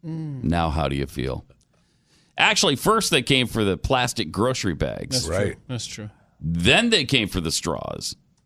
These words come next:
Speaker 2: Now they're coming for the balloons. <laughs> We'll get into that as well.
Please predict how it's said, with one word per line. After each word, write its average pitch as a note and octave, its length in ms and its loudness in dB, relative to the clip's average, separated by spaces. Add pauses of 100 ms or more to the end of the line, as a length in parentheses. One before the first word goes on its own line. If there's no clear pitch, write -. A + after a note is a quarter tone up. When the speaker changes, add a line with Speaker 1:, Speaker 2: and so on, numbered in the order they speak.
(120)
Speaker 2:
Now C#3 480 2
they're D3 160 0
coming A#2+ 300 -2
for G#2+ 200 -2
the G2+ 100 0
balloons. D2+ 840 -2
<laughs> - 100 -20
We'll - 300 4
get G2 160 2
into F2+ 200 0
that D2 240 0
as C#2 160 -6
well. D#2+ 340 -2